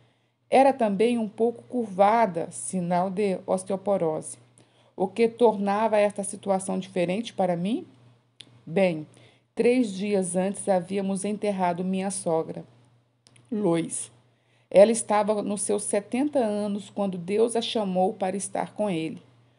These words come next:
Lois usava um andador de alumínio e Lois havia também sofrido uma leve queda. Por causa de nossa recente perda, eu estava ainda um pouco deprimida,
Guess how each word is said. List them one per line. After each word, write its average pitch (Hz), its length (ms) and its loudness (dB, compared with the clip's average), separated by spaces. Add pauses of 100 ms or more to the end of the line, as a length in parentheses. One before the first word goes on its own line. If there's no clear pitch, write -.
(260)
Lois 196 560 2 (180)
usava 180 520 0
um 196 120 -2
andador 190 540 -2
de 220 140 -2
alumínio 202 600 -2 (720)
e 175 140 -6
Lois 185 380 2
havia 185 320 0
também 190 320 -4
sofrido 185 500 -6
uma 202 200 -2
leve 220 520 -2
queda. 151 480 -4 (800)
Por - 240 2
causa 196 560 4
de 170 200 -2
nossa 185 360 0
recente 196 580 -2
perda, 185 560 -2 (380)
eu 220 440 4 (600)
estava 226 480 2
ainda 220 260 0
um 233 80 2
pouco 233 380 2
deprimida, 214 840 -2